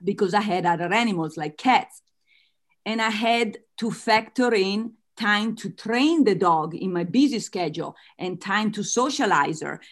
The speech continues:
in, you know, in a, in a urban settings, 'cause I, I, uh, I live in big cities. Also, some dogs can get sick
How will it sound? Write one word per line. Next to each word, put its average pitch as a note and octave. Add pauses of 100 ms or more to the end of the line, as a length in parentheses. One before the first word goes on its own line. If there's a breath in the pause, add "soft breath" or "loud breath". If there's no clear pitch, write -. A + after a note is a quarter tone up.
(140)
in, F3
you G3+
know, D#3+
in F#3
a, E3+
in F#3
a E3+ (100)
urban G3
settings, G3+ (280)
'cause F3
I, F#3+
I, F3 (100)
uh, D#3+
I F3+
live F3
in E3+
big F3
cities. B3+ (1160 soft breath)
Also, B3+
some A3+
dogs F#3+
can F3+
get F3
sick -